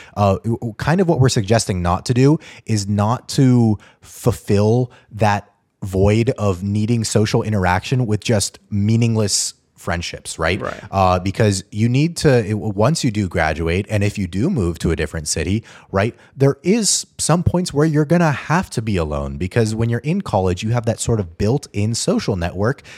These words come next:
Speaker 1: that doesn't exist in the real world. Uh, and depending on what the field you go into, we're both software engineers. I personally am not, like, great friends with my coworkers, so I don't have it through that,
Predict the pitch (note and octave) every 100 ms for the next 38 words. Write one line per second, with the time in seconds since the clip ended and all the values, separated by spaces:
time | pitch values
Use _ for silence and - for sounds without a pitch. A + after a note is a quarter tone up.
0 | - D#3+ C3+ D3+ E3 F3+ B2 G#2 C#3+ -
1 | A2 F#2 F2+ F2 E2 E2+ A2+ - - -
2 | A#2 A2 G2 B2 - A#2 A2 G#2+ F#2 G2+
3 | C3 B2+ A2+ G#2 G#2 G2+ - B2 G#2+ G#2
4 | D#3+ F#3 F3 D#3+ G#2 G2 - A#2 G#2+ G#2
5 | G2 A2 C#3 B2+ - C#3 F3 F3 - E3
6 | E3 D#3+ - - - A#2+ B2+ C#3 A#2 A2+
7 | - G2+ G2+ A#2 G#2 - A#2+ B2 A2+ A2
8 | G2 B2+ C3+ F2 - G#2 - F#2 A2+ B2
9 | - A#2+ A2+ G#2 - A2+ F#2 G#2 G2 -